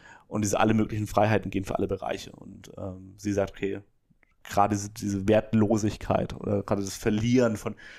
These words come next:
grundsätzlichen Werten wie Nächstenliebe, blablablub, sei eigentlich, ähm, genau darin im Endeffekt geboren."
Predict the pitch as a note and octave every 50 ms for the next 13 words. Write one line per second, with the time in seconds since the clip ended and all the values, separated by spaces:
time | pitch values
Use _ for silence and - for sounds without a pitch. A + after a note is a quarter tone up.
0 | - _ - - - B2+ C#3 C#3 B2 C3 A2+ - - A2+ A2+ G#2+ - A2+ G2+ F#2+
1 | A2 A2 A2 A2 - G2+ F#2+ F#2 F#2 F#2 G2 G2 - - - F#2+ F#2+ F#2 F2 G2
2 | F#2+ F#2 - - F#2 - - F#2+ F#2 - - _ - - _ - - - F2+ F2+
3 | F#2 F#2+ F2+ - - - - - - - _ _ - - - - - G#2 G2+ G#2
4 | G#2+ G2 F#2 G2 F#2+ G2 F#2+ - - - G#2+ G2 F2+ F2+ F2+ F2 F2 _ _ _
5 | _ _ _ _ _ _ _ _ _ - - - - - - F#2 E2 - E2 F#2
6 | F2+ E2+ E2 F2 E2+ - - - - - - - - - - - -